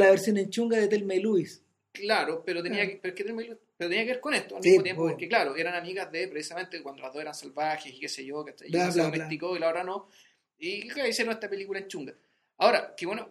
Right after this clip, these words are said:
Speaker 2: eh, me acordé de eso al, al pasar, en realidad no tenía nada que ver con lo que, con lo que, <laughs> con, con la idea que estamos hablando, que era que por esa razón, además, por, por lo que tiene que ver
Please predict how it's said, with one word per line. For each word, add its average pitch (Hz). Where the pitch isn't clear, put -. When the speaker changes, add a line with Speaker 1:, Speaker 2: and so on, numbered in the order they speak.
Speaker 2:
eh, 143
me 160
acordé 180
de 233
eso 220
al, 180
al 165
pasar, 214
en 208
realidad 190
no 180
tenía 175
nada 208
que 196
ver 208
con 190
lo 190
que, 175
con 156
lo 151
que, 151
<laughs> -
con, 160
con 156
la 151
idea 185
que 190
estamos 185
hablando, 202
que 185
era 196
que 208
por 170
esa 220
razón, 220
además, 143
por, 131
por 120
lo 123
que 123
tiene 147
que 147
ver 160